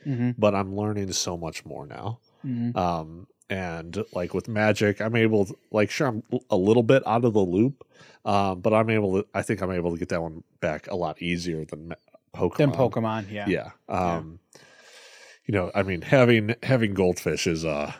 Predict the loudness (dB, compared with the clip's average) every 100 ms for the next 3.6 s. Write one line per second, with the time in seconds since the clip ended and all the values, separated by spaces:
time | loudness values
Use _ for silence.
0 | _ -4 -4 -4 0 0 0 -2 -4 -4
1 | 2 4 6 4 0 -4 -6 -6 -8 0
2 | 2 2 0 -4 -6 -8 -6 -4 -2 -4
3 | -4 -2 2 4 4